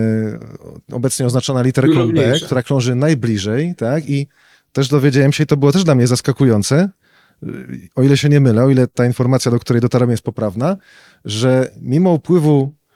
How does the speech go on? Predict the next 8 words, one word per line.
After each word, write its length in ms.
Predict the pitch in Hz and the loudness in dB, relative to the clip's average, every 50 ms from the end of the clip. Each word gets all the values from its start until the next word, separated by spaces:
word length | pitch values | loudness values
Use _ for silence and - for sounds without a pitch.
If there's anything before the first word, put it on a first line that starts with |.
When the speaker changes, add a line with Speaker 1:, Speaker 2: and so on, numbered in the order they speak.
| _ _ _ _ - | _ _ _ _ -10
Speaker 1:
e, 40 | - 113 113 117 113 113 113 110 - _ _ - | -4 -2 0 0 0 0 -2 -4 -6 _ _ -2
tych 260 | - 131 120 - - 135 | 0 0 0 0 -2 -2
już 160 | 120 - - | -2 -2 -2
prawie 340 | - - 135 165 165 151 131 | -2 2 2 4 4 2 2
trzydziestu 380 | - - 131 123 - - 123 | 0 -2 -2 -4 -4 -2 -2
lat, 180 | 107 120 135 131 | 0 0 0 0
bo 100 | 123 131 | 0 0
ona, 300 | 131 127 123 117 120 | 0 2 0 -2 -2